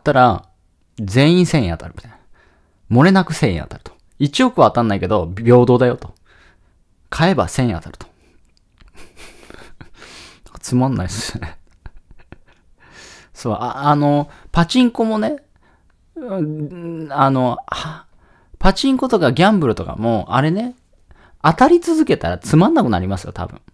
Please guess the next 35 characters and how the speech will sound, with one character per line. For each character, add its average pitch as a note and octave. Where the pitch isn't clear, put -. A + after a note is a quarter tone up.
外 G#3
れ F4+
る F4
か D3+
ら F#2
面 -
白 F2
い D#2
ん -
で。 -
な F3+
か C#4
な C#4
か G#3+
当 G#3
た A3+
ら A3+
な A3
い G3+
か G#3
ら、 G3+
当 C#3+
て -
た F3
時 F3
の G#3+
喜 A#2+
び G2+
が G2
あ G2
る F2
ん E2
で F2
す -
よ。 -